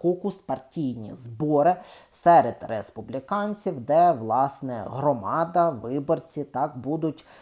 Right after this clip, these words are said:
голосувати за того чи іншого кандидата на відповідну посаду, на відповідну номінацію. І ми вже десь на ранок,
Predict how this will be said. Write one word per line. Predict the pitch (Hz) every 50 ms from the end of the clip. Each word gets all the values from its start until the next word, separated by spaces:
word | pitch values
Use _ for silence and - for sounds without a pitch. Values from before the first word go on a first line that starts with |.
| - - _
голосувати | 135 139 139 127 - - 117 107 123 135 151 - - 147 113
за | 120 113
того | 104 - - 151 156 165 165 165
чи | - - - 139
іншого | 123 - - 156 151 156 135 117 - - 104 95 98
кандидата | - - 110 104 101 - 98 98 - 135 156 180 180 - 202 214 226 214 - _ _ _ _ _ _ _ _ _ _ - - _ -
на | 131 139 143 147 147 135 113 127
відповідну | 131 - _ 139 131 123 139 143 127 107 123 117 110 - - _ _ _ _
посаду, | - 123 117 - - 160 170 190 190 180 175 131
на | 123 120 117 117 104 95
відповідну | 95 101 - _ 120 107 - 117 107 95 101 98 92
номінацію. | 90 98 113 127 143 170 185 202 196 - - - 180 160 147
І | - - 190 202 226 214 185
ми | 131 117 120 143 165 180 175
вже | 151 123 113 110 123 127 135 139 131 123
десь | 104 107 113 110 110 - -
на | 104 98 92
ранок, | - 123 156 160 160 160 139 127 123 127 - -